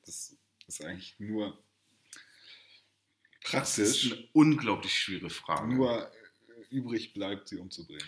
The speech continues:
Speaker 2: Da habe ich mir noch nie Gedanken drüber gemacht. Ähm,
Speaker 1: Der erste Teil dieser Frage: Gibt es Menschen, die ein Problem darstellen?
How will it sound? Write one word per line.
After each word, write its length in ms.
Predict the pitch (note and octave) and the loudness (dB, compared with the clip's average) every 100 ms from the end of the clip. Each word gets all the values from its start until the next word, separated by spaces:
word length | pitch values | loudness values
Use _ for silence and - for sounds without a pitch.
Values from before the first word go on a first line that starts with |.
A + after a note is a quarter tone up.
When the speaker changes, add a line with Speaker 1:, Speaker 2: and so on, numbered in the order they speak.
| - - | -12 -10
Speaker 2:
Da 120 | E2 | -8
habe 100 | A2 | -6
ich 100 | A2+ | -6
mir 80 | A2+ | -4
noch 120 | G#2 | -4
nie 280 | G2+ B2 B2+ | -4 -4 -6
Gedanken 400 | - - F#2+ - | -8 -6 -6 -8
drüber 260 | - - D#2 | -14 -16 -16
gemacht. 360 | D2+ D#2 - _ - - - - | -14 -14 -16 _ -20 -20 -20 -4
Ähm, 560 | F#2 F2+ F2+ F2+ F#2 F2+ _ _ _ _ _ _ _ _ _ _ _ _ _ _ _ _ _ - | -2 -2 -2 -4 -6 -8 _ _ _ _ _ _ _ _ _ _ _ _ _ _ _ _ _ -14
Speaker 1:
Der 160 | - | -8
erste 340 | C3 C#3+ D#3+ C#3+ | -4 -2 0 0
Teil 280 | D3 C#3 | 2 2
dieser 260 | A2+ G2+ G2+ | 2 0 -4
Frage: 580 | - F#2 F#2 F#2+ C3 E3 _ | -4 -6 -4 -4 -6 -8 _
Gibt 220 | A#2 C3 D3+ | -6 -4 -6
es 120 | - | -4
Menschen, 400 | A#2+ C#3+ - B2 | -2 0 0 0
die 80 | A#2+ | -4
ein 100 | A2+ | -6
Problem 440 | A2 G2+ G#2 G2+ | -10 -2 -2 -2
darstellen? 720 | E2 D#2+ - E2+ D#2 D#2 D#2 | -4 -6 -6 -8 -10 -12 -18